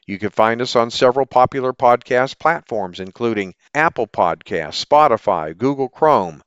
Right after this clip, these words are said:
iHeartRadio, and a host of other platforms. But that's not all.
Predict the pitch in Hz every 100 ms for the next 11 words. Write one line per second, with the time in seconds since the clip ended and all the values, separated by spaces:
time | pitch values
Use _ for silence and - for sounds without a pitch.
0 | - 117 135 139 147 147 135 156 131 82
1 | 73 80 135 147 143 143 180 131 - -
2 | 131 123 143 113 85 - 85 76 - -
3 | - - _ _ - 185 151 185 117 113
4 | - 123 120 143 117 73